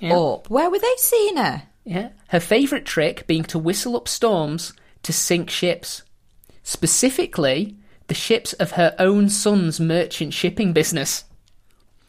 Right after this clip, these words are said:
Speaker 2: What's she dicking with her own family for?
Speaker 1: I don't know what the son did to piss her off, but it was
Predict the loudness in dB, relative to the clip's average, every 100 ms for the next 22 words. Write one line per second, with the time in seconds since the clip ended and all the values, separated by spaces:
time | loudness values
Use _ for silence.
0 | _ -10 -4 -4 -4 -2 0 0 0 2
1 | 2 0 -2 -4 -4 -4 -8 -10 -8 -4
2 | -2 0 0 -2 -2 0 -2 -2 -4 -2
3 | -2 -2 -4 -8 -8 -4 -6 -4 -6 -6
4 | -2